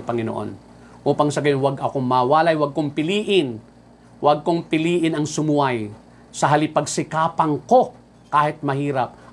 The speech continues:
ang sumunod. Ah, kaya tulungan mo ako, Holy Spirit, na makasunod sapagkat takot akong mawalay sa Diyos. Takot akong sumuway sa Diyos. Takot ako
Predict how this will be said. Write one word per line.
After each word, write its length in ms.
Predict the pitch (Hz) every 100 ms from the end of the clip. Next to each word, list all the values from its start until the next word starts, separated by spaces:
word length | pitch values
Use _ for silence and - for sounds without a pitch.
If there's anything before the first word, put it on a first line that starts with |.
| -
ang 240 | 190 185
sumunod. 560 | 170 180 170 165 285 180 131 - - - - - - - - -
Ah, 120 | 101
kaya 200 | 131 127
tulungan 480 | 143 135 190 190 165
mo 160 | 147 143
ako, 280 | 151 131
Holy 120 | 131 127
Spirit, 440 | - 139 120 107 - -
na 80 | 127
makasunod 560 | 135 120 131 131 127 110
sapagkat 440 | 117 127 113 113 - - - -
takot 400 | 139 - 185 - -
akong 400 | - 131 147 147
mawalay 840 | 120 113 117 117 127 147 143 147 147
sa 200 | - 131
Diyos. 240 | 123 98 - - -
Takot 280 | - 135 143 - -
akong 400 | 139 - 185 190
sumuway 680 | - 180 170 165 180 233 220
sa 200 | 185 165
Diyos. 440 | 143 139 107 - - - - - - - - - - -
Takot 320 | - 147 160 - - -
ako 600 | 156 - 208 233 170